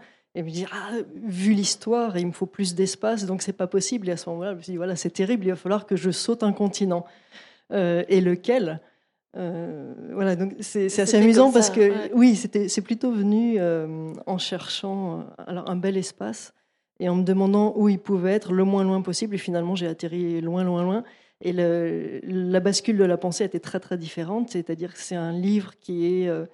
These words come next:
Speaker 1: un livre d'atmosphère, euh, qui tourne beaucoup autour du, du cheval. Enfin,
Speaker 2: Mhm.
Speaker 1: beaucoup, le cheval est vraiment un, un personnage dans, dans ce livre-là.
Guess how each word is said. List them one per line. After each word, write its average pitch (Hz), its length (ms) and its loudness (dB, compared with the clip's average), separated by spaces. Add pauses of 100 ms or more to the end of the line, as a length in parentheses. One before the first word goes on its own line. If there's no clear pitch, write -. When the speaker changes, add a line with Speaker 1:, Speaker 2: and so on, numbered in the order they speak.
(320)
Speaker 1:
un 185 100 0
livre 190 220 -2
d'atmosphère, 185 760 -4 (540)
euh, 165 80 -8
qui 180 160 -6
tourne 180 240 -2
beaucoup 196 280 -2
autour 185 360 -4
du, 156 220 -10
du 165 100 -8
cheval. 160 480 -8 (220)
Enfin, 175 100 -10
Speaker 2:
Mhm. 175 260 -10
Speaker 1:
beaucoup, 180 360 -10
le - 340 -10
cheval 190 320 -6
est 160 80 -4
vraiment 160 320 -8
un, 165 380 -6 (120)
un 180 120 -6
personnage 180 600 -4
dans, 160 260 -8
dans 170 180 -6
ce - 160 -12
livre-là. 180 420 -4